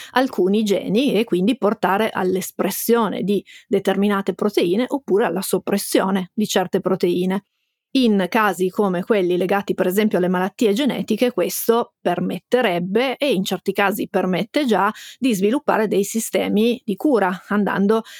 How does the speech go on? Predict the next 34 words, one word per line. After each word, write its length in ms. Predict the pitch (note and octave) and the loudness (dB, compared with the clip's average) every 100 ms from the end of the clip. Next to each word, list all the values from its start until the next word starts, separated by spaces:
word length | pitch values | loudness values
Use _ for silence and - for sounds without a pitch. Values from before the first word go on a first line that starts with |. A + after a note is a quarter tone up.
| - | -2
a 100 | G3+ | 0
modificare, 720 | F#3 F#3+ G3+ C#4+ - F#3 G#3+ | 2 0 0 0 2 2 0
per 140 | - | 0
esempio, 400 | G3 F#3 F#3 A3+ | -2 -2 -2 0
il 80 | G#3 | 2
gene 500 | F#3 A3 F#3+ G#3 G#3 - | 2 0 0 0 -2 -2
con 340 | G3+ F3+ F#3 | 0 2 2
la 520 | F#3+ F#3+ - - G3 F#3+ | 0 -2 -6 -4 0 0
mutazione 800 | F#3 A#3+ B3 - F#3+ F#3 G#3 | 0 -2 -2 -2 0 0 -2
che 120 | A3+ F3+ | -2 -2
provoca 480 | G3 F#3+ G3 G3+ F#3+ - - | -2 -2 -2 -2 -4 -12 -2
quella 220 | - A3+ | 0 2
determinata 640 | G3+ G3+ G3 G3 F#3 F#3+ F#3 | 0 0 -2 0 -2 -2 -2
malattia. 640 | F3+ F3 _ - - F3+ - _ _ _ _ | -2 -6 _ -6 -6 -6 -12 _ _ _ _
Spostandoci 800 | - - G#3+ - A#3+ G3+ F3 - F#3+ | -20 -4 -2 2 2 2 -2 -2 0
in 80 | |
altri 320 | F#3 F#3+ C4 G3+ | 0 0 0 -2
ambiti, 400 | E3+ G3+ A#3+ A3+ | 0 -2 -2 0
come 240 | F3+ F#3 | 0 0
quello 380 | G#3+ F#3 F#3 F#3 | 0 0 2 2
agricolo, 560 | G#3+ C4 F#3+ G3 D4 F#3 | 0 0 0 0 -2 0
queste 320 | F3 - B3+ | -2 -2 -4
tecniche 540 | - - G3+ A3 G#3 | -4 -4 -2 0 0
permettono, 520 | - G3+ F3+ - G3 | 0 -2 -2 0 -2
per 140 | F#3 G3 | 0 0
esempio, 320 | A3+ F3 B3 | 0 0 0
di 140 | F3 | 0
produrre 500 | F3 G3+ G3+ G3 G3+ | 0 0 0 0 0
piante 640 | G#3+ F#3 F#3+ G3 B3+ A#3+ - | -2 -4 -2 0 0 0 -2
più 220 | - C4+ | -2 0
resistenti 680 | G3+ F3+ G3+ - - F3+ G#3 | 0 0 -4 -4 -4 -2 0
a 60 | A3+ | 0
determinate 800 | F#3 A3+ G3 G3+ G3+ G3+ G#3 G3+ | 0 -2 0 0 -2 0 2 2
malattie, 600 | G3 F#3+ - D#4 G3+ | 2 -2 -2 -2 0